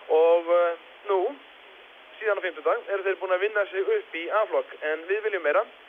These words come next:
Hreinan sigur á þessum B-liðum áður en lengra er haldið til Tékkóslóvakíu á næsta ári. En það eru Pólverjarnir sem eru eftir. Nú, eh, stemmingin meðal íslensku áhorfendanna er ævintýri líkust og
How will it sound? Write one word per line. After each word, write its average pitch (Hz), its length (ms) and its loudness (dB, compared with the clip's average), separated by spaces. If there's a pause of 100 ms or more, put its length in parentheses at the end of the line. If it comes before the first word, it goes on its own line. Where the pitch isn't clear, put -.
(240)
Hreinan 240 520 0
sigur 185 340 -4
á 156 160 2
þessum 160 400 -6 (180)
B-liðum 160 920 -2
áður 143 320 0
en 139 80 -4
lengra 156 280 -2
er 147 120 2
haldið 117 380 -4
til 127 120 -4 (100)
Tékkóslóvakíu 127 760 -4
á - 20 -6
næsta 135 300 2
ári. 139 160 -2 (560)
En 190 360 2
það 202 140 4
eru 196 160 -2 (300)
Pólverjarnir 147 500 2 (200)
sem 131 140 -8
eru 147 120 -4
eftir. 113 300 -2 (760)
Nú, 196 140 2 (240)
eh, 202 460 2 (680)
stemmingin 240 440 0
meðal 226 320 2 (120)
íslensku 208 480 -4
áhorfendanna 151 680 2 (260)
er 143 220 4
ævintýri 175 580 0
líkust 165 440 -4
og 156 360 6